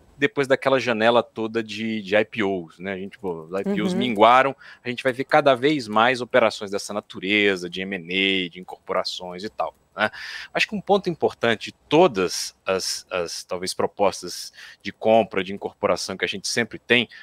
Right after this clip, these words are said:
Speaker 1: primeiro ponto é uma manifestação do conselho de quem tá recebendo a proposta. Possivelmente
Speaker 2: Uhum.
Speaker 1: eles não podem bater o martelo, né? Eles recomendam, em geral, esse assunto, quem vai avaliar é a Assembleia,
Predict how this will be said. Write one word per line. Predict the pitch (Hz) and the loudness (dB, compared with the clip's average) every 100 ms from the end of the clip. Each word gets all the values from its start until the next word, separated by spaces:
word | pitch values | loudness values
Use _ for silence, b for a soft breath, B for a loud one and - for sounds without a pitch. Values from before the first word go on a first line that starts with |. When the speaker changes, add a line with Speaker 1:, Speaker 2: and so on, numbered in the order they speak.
| B B B | B B B
Speaker 1:
primeiro | - 202 233 | -8 0 2
ponto | - 170 185 | 2 2 2
é | |
uma | 180 | 4
manifestação | 170 165 156 160 - 131 - 127 | 4 4 2 0 4 2 2 0
do | 135 135 | 0 -4
conselho | 131 117 - 120 127 | -2 -2 2 4 2
de | 117 | -2
quem | 131 | -4
tá | 120 | 2
recebendo | 120 123 120 104 113 | 2 2 0 0 0
a | 123 | 0
proposta. | 139 - 87 76 - - _ B B B | -2 -2 -4 -4 -8 -20 _ B B B
Possivelmente | - 185 156 160 196 | -6 -2 2 2 4
Speaker 2:
Uhum. | |
Speaker 1:
eles | 156 147 | 2 2
não | 156 160 | 2 2
podem | - 151 180 131 | 4 4 6 4
bater | 104 101 - | 4 4 4
o | 101 | -2
martelo, | 95 - - 117 139 110 - - | -2 -4 2 6 6 4 -8 -6
né? | |
Eles | 110 104 | -4 -4
recomendam, | - 123 139 101 117 135 110 101 | -4 -2 -2 2 4 4 2 0
em | 113 | 0
geral, | 104 95 117 104 | 2 4 4 4
esse | - | -2
assunto, | 101 - 113 127 - | -6 -6 -6 -8 -10
quem | - 117 | -6 0
vai | 107 | 4
avaliar | 117 107 104 104 107 - _ - | 4 4 4 4 4 0 _ 2
é | 104 | 6
a | 127 | 6
Assembleia, | - 123 98 101 127 127 | 4 0 2 6 6 6